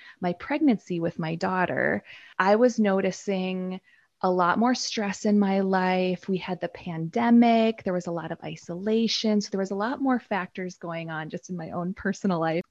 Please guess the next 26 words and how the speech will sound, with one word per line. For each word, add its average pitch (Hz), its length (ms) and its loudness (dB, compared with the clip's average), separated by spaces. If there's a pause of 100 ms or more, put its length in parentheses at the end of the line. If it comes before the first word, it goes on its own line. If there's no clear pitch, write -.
(100)
And 220 120 6
I 214 140 6
was 202 220 4
really 254 480 6
noticing 180 920 2 (320)
just 240 380 -2
when 320 100 -2
I 269 100 4
started, 196 420 -2 (320)
I 190 80 -8
think 247 120 -4
it - 60 -8
was 202 160 -6
just 214 300 -8
when 294 100 -6
I 262 80 -2
got 202 200 -4
pregnant 170 720 -6
with 175 240 -6
my, 170 240 -4 (200)
with 185 240 -2
my 170 160 -4
daughter, 156 520 -4 (480)
I 208 140 -2
was 233 160 2
experiencing 180 1040 -6